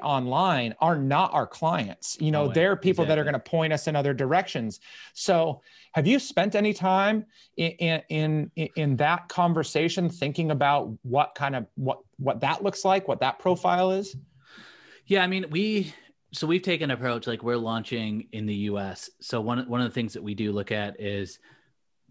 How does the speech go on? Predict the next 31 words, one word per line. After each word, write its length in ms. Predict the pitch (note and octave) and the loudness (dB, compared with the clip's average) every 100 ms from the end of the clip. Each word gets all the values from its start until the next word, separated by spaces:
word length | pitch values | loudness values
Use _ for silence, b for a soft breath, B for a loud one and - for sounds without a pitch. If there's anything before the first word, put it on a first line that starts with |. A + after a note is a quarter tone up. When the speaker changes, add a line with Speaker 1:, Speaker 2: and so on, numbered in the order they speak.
| _ | _
Speaker 2:
like, 180 | A2+ C3 | -6 -2
my, 320 | B2 B2+ B2+ B2+ | 2 2 0 -2
my 400 | A#2+ A#2+ B2 A#2+ | -2 0 0 -2
ideal 380 | A2 A#2 A#2 A2+ | -4 -2 -2 -2
avatar 460 | G#2 G#2 G2+ G#2+ G#2 | -2 -4 -4 -4 -2
is 220 | G#2 F#2+ | -4 -6
an 180 | F#2 G#2+ | -8 -8
agency 680 | A2+ A2 G2+ G#2+ - G#2+ G#2 | -4 -6 -2 -4 -4 -6 -6
owner 420 | G2 G2+ G2+ G2+ | -4 -4 -2 -4
of 180 | G2 F#2+ | -6 -6
a 220 | G2 F#2 | -6 -6
twenty 400 | F#2 - A2 G#2+ | -8 -8 -6 -4
to 100 | G#2 | -4
thirty 360 | F#2+ G#2 G2 F#2+ | -6 -6 -6 -6
p-, 180 | F#2+ A2+ - _ | -8 -10 -14 _
person 520 | - G2+ - F#2+ F#2+ - _ _ _ _ | -8 -8 -6 -8 -8 -10 _ _ _ _
recruitment 480 | A2+ G2+ G#2+ F#2+ F2+ | -10 -8 -8 -8 -12
firm. 360 | - F2+ F2 - b b b - | -10 -10 -10 -14 b b b -8
And, 420 | A2 A2 A2+ A2 - _ _ _ | -4 -2 -2 -4 -10 _ _ _
you 120 | B2 | -2
know, 80 | A#2+ | 0
if 80 | A2+ | 2
I 100 | B2 | 0
do 220 | B2 B2 | 0 -2
that 200 | A#2 G#2+ | -2 -6
search 300 | - A2+ G2+ | -4 -4 -2
on 160 | G#2 G2+ | -4 -4
LinkedIn 340 | G2+ G2 G#2 | -6 -6 -6
Sales 300 | - G2 G#2 | -6 -6 -4
Navigator, 600 | G#2+ G#2 G#2 G#2+ G#2 G#2 | -6 -6 -6 -6 -6 -6
there's 260 | G2 G2+ | -6 -8